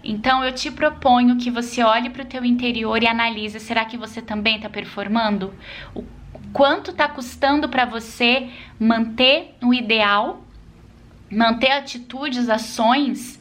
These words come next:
buscando uma perfeição as-, nas coisas ao seu redor, nas pessoas ao seu redor, nas relações que você tem, especialmente você com você mesmo. Esse processo de desconstrução dói, tá? E eu fiz ele em terapia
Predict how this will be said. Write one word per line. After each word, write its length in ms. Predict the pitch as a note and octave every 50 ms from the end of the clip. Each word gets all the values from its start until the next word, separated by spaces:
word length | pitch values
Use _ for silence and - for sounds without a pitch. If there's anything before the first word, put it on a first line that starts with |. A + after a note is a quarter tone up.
| - -
buscando 480 | - G#3+ - - - - C#4 D4 D4+
uma 140 | D4+ C#4+ C#4+
perfeição 720 | C#4+ C#4+ B3+ B3 A#3+ - A#3+ A#3 A#3+ - - B3 A#3 B3 B3+
as-, 220 | B3 - - -
nas 280 | - A3+ A3+ A3 A3 A3
coisas 360 | - C4 C4 C#4+ D4 D4 C#4+
ao 80 | D4
seu 180 | C#4+ C#4+ C#4 C4+
redor, 300 | B3 B3+ A#3 A#3 A3+ A3+
nas 200 | A#3 A3 A3 -
pessoas 480 | - - F#3+ - - B3+ B3+ C4 C4 C4
ao 60 | C4
seu 160 | B3 - C4
redor, 340 | A#3+ B3 A#3+ A#3+ A3+ A3+ A3+
nas 200 | A3+ A3+ A3 -
relações 520 | A3 G#3+ G3+ G3+ - - A#3+ A#3+ B3 B3
que 120 | B3 B3+ B3
você 260 | B3 B3 B3 - B3
tem, 400 | B3 A#3+ A3+ G#3+ A3 A#3 A#3+ - - - - - - - -
especialmente 1120 | B3 D#4+ F4+ F4 - - F4 G4 A4+ - - E4 C#4 B3 A#3 A3+ A#3 B3 B3 A#3+ - B3
você 720 | A#3+ G#3+ A3+ A#3+ A#3+ - - - - A3 G#3 A3+ A#3+ A#3+ - - - - -
com 160 | - - A#3
você 320 | G#3 G#3+ G#3+ - - B3
mesmo. 460 | A#3+ A3 F#3 D#3+ D#3+ D#3+ - - F#3 - - - - - - - - - - - - -
Esse 180 | - G#3+ G#3 -
processo 540 | - A#3 G#3+ A#3+ A#3 - A3 A3+ A#3+ - C4
de 120 | A#3+ B3
desconstrução 960 | A#3+ A#3 A#3+ - - B3 A#3+ A3+ - - A3+ A3+ A3+ - - A3+ G#3+ A#3 A#3+
dói, 360 | A#3+ G#3+ G#3 G#3 G#3+ A#3 B3 A#3+
tá? 360 | - - - G3 G#3+ D4 - - - - - - - - - - -
E 200 | - G#3+ G#3+ G#3+
eu 140 | G#3 A3 A#3+
fiz 240 | A#3 - C4+ B3 A#3
ele 240 | A3+ G#3 G#3 A3 A#3+
em 80 | A#3+
terapia 680 | A#3+ C#4 C#4 F4 G#4 - - F4+ C4+ G#3+ G3 G3 B3